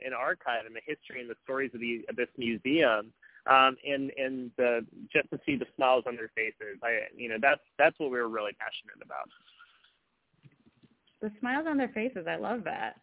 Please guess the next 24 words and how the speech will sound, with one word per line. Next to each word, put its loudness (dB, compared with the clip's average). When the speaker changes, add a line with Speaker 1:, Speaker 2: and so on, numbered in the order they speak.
Speaker 2:
<laughs> 6
Speaker 1:
Yeah, 8
well, 10
and 8
the, 10
and 8
the 10
other 8
thing 8
I 8
think 6
is -8
interesting, 4
too, 8
that 8
we 4
are -2
big -2
believers -4
in -6
is -8
that -10
digital 0
collections -2